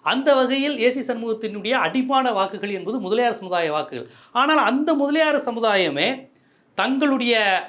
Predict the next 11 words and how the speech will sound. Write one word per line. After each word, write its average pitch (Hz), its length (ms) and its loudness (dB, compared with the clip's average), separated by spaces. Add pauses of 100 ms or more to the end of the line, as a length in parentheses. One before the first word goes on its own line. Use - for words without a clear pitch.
வ-, 170 100 2
வைதிக 254 540 2
எதிர்ப்பு 285 440 0
மனநிலைக்கு, 220 880 -2 (260)
அ, 180 80 2
எதிராக 220 800 2
இவர் 214 240 2
ஒரு 196 160 0
வைதிக 240 400 2
கட்சியில் 190 420 -6
சேர்ந்திருக்கிறார், 156 580 -4